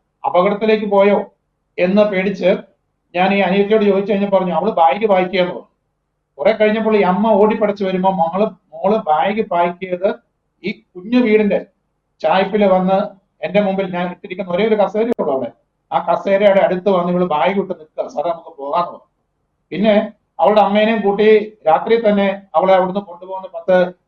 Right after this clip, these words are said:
ആ, ഇരുന്നൂറ് മുന്നൂറ് കിലോമീറ്റർ ദൂരെയുള്ള ഒരു സ്ഥലത്ത് കൊണ്ടുവന്നാക്കി നമുക്ക് ആ കൊച്ചിനെ രക്ഷിക്കാൻ വേണ്ടി പറ്റി. ഇത് ഞാൻ പ്രത്യേകിച്ച് ഒരു വാക്ക് പറഞ്ഞിട്ടില്ല, ഒരു കൗൺസിലിങ്ങോ ഷെയറിങ്ങോ നടത്തിയിട്ടില്ല,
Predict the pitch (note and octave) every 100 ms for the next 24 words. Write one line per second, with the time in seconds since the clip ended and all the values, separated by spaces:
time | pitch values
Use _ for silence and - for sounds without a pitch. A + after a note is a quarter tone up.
0 | _ - E3 F3 F3+ F#3 F#3 F3+ F3+ F3+
1 | F3+ E3+ F3+ F3+ D#3+ F3+ F3+ F3 F3 D#3+
2 | D#3+ F#3 E3+ E3+ D#3 D#3+ F3+ F3 F3+ _
3 | _ - G3 F#3+ F3+ G3+ G3 G3 A#3 A3+
4 | A3 A#3 G3 C3 - _ - D#3+ A3+ A#3
5 | - _ _ _ - C#3 F#3 G#3 - A3
6 | A3+ G#3+ G3 F#3 - A#3 G3+ F#3 F#3+ G3
7 | - - _ - - F#3+ E3+ F#3 - G#3
8 | G#3 G#3 G3+ F3+ F#3+ G3+ G#3 F3+ F3+ G3+
9 | G3+